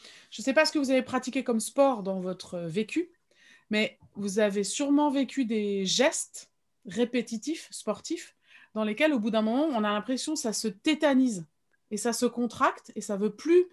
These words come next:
revenir. Par exemple, euh, en neurologie, on fait des tests de, d'appui répété de gens sur un bouton. Et en fait, quand ça se contracte, c'est-à-dire quand la vitesse ralentit, parce que, euh, le corps n'obéit plus,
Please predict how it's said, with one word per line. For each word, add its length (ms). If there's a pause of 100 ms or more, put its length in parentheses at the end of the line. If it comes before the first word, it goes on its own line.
(280)
revenir. 1080 (560)
Par 120
exemple, 340
euh, 600
en 160
neurologie, 680
on 100
fait 180
des 160
tests 360
de, 340
d'appui 540 (160)
répété 600 (120)
de 180
gens 220
sur 180
un 80
bouton. 340 (600)
Et 40
en 60
fait, 320 (360)
quand 140
ça 180
se 60
contracte, 420
c'est-à-dire 180
quand 80
la 120
vitesse 340
ralentit, 400
parce 180
que, 100
euh, 500
le 140
corps 300
n'obéit 580
plus, 240